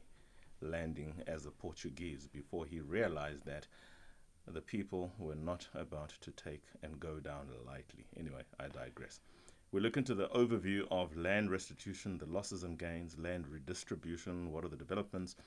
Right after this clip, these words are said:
what is needed, and then secure tenure, Section twenty-five and everything that has become of Section twenty-five. I will introduce Sisibulelo Mabasa, Director and Head of the Land Reform Practice, with this very, very short anecdote.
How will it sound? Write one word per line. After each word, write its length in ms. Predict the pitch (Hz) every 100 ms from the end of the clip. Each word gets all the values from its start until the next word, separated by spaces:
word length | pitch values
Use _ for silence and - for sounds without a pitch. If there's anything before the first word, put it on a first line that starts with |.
| - -
what 200 | - 76
is 120 | 82 73
needed, 520 | 101 107 101 101 95 - -
and 100 | 71
then 160 | 76 82
secure 360 | - - 65 -
tenure, 420 | - 107 98 92 - - - - - - - - - -
Section 540 | - 101 - - 82
twenty-five 720 | - 95 80 - 110 107 123
and 140 | 80 85
everything 360 | 90 87 87
that 120 | 82 82
has 180 | 80
become 480 | 69 71 - 113 101
of 120 | 80 80
Section 380 | 80 - 85 76
twenty-five. 680 | 80 73 - - 82 95 - - - - -
I 120 | 98
will 300 | 90 98 127
introduce 640 | 113 104 101 73 90 95
Sisibulelo 640 | - - 95 - 95 95 85
Mabasa, 540 | 85 76 78 78 82
Director 400 | 80 78 85 -
and 160 | 85 73
Head 280 | 87 85 -
of 200 | 82 76
the 60 |
Land 260 | 80 87 80
Reform 300 | 76 - 78
Practice, 500 | - 82 - 82 - - - - -
with 160 | 80
this 180 | 87 - - 73
very, 300 | 90 95 90
very 340 | 82 85 80
short 360 | 80 - 78 - -
anecdote. 500 | 78 69 - 67